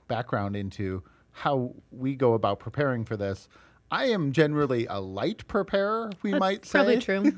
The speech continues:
Speaker 2: I would agree with that
Speaker 1: <laughs> And
Speaker 2: assessment.
Speaker 1: so this time I
Speaker 2: You
Speaker 1: did
Speaker 2: just
Speaker 1: some
Speaker 2: wake up ready.
Speaker 1: preparation.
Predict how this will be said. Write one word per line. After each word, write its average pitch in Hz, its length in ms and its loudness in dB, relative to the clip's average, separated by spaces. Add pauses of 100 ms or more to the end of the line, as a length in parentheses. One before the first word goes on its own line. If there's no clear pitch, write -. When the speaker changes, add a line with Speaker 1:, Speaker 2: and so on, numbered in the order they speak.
(160)
Speaker 2:
I 220 80 -2
would 247 120 2
agree 190 180 -2
with 175 140 -6
that 196 260 -4
Speaker 1:
<laughs> - 40 -8
And 143 100 2
Speaker 2:
assessment. 123 280 2
Speaker 1:
so 120 380 6 (140)
this 196 180 2
time 160 260 2
I 127 40 2
Speaker 2:
You 127 140 4
Speaker 1:
did 123 40 4
Speaker 2:
just 269 140 -2
Speaker 1:
some 196 120 8
Speaker 2:
wake 240 80 6
up 226 120 6
ready. 220 240 8
Speaker 1:
preparation. 117 680 0